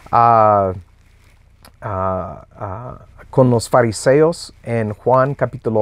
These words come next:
ocho, versículo treinta y ocho. Y él dijo, "Yo hablo, yo pronuncio palabras de lo que he visto". Y la palabra visto, orao,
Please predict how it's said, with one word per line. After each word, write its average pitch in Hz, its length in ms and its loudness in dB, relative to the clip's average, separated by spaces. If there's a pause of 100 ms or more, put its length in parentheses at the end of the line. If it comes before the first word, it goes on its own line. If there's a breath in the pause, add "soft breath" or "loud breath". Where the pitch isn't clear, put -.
(140)
ocho, 175 400 -2 (520 soft breath)
versículo 120 520 0
treinta 120 440 2
y 110 40 4
ocho. 151 460 0 (500 soft breath)
Y 135 160 2
él 156 180 4
dijo, 151 440 -2
"Yo 143 480 0 (100)
hablo, 127 640 0 (720 soft breath)
yo 131 180 0
pronuncio 170 840 0 (120)
palabras 139 880 -2 (420 soft breath)
de 131 160 2
lo 131 140 2
que 139 360 0
he 139 60 2
visto". 147 680 -2 (280)
Y 113 120 -2
la 110 180 2
palabra 127 560 4 (340 soft breath)
visto, 139 640 0
orao, 120 580 2